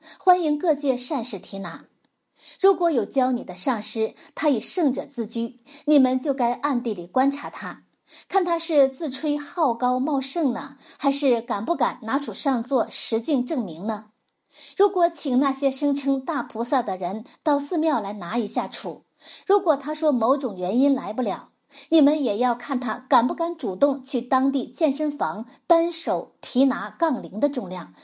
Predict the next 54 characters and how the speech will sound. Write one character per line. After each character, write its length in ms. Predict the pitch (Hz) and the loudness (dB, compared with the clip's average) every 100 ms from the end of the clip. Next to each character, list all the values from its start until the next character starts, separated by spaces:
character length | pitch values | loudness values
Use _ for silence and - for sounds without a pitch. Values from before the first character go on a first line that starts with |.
| _ | _
再 240 | - 285 | 2 2
来 200 | 208 170 | 0 -4
信 220 | 254 330 277 | -6 0 0
告 180 | 202 | 0
知。 260 | 180 190 185 _ _ _ _ _ _ | -6 -10 -14 _ _ _ _ _ _
我 140 | 311 | 4
们 200 | 294 302 | 6 4
会 160 | 302 330 | 0 -6
告 280 | 320 381 302 | -2 0 0
诉 120 | 269 | -2
你 160 | 220 202 | -4 -4
们 240 | 196 226 | -4 -6
他 160 | - 226 | -4 -4
是 160 | - | -4
上 320 | 202 - 277 | -6 -2 -2
超 240 | 208 240 247 | -2 -2 -2
或 160 | 226 | -4
下 260 | 175 - 208 | -8 -6 -4
降， 400 | - 247 165 - _ | -2 -2 -2 -10 _
是 200 | - 311 | -2 -2
圣 320 | - 359 233 | 0 -2 -2
是 160 | - 269 | -2 -4
凡， 500 | - 156 160 247 - _ | -4 -6 -4 -6 -8 _
这 100 | 269 | 2
就 240 | 247 196 | 2 -4
什 220 | - - 202 | -6 -2 0
么 140 | 269 | 0
都 120 | 160 | -2
清 320 | - - 262 | -6 0 0
楚 160 | 262 - | 0 -4
了。 200 | - - _ _ _ _ _ _ - | -18 -20 _ _ _ _ _ _ -2
身 260 | - 302 | 4 4
为 220 | 269 247 | 4 2
自 160 | 254 330 | 0 -2
称 240 | 277 285 | 0 0
佛 180 | 285 254 | 2 0
菩 300 | 277 - 202 | -2 -4 -4
萨 160 | 247 226 | 0 0
的 100 | 170 | -2
人， 240 | 156 160 - - | -8 -14 -14 0
甚 220 | 415 349 | 2 2
至 120 | 349 | 2
于 140 | 247 262 | 0 0
宣 260 | 311 285 | 2 0
称 280 | 277 277 277 | 2 0 2
要 160 | 302 247 | 2 2
教 220 | 262 254 | 0 0
他 300 | 262 311 311 | -4 -2 0
人 280 | 226 185 220 | 0 -4 -2
做 180 | 262 | 0
圣 320 | 247 - 359 226 | 0 -2 -2 -2
者 140 | 147 | -2
的 120 | 175 | -6
人， 280 | 185 165 - | -6 -8 -12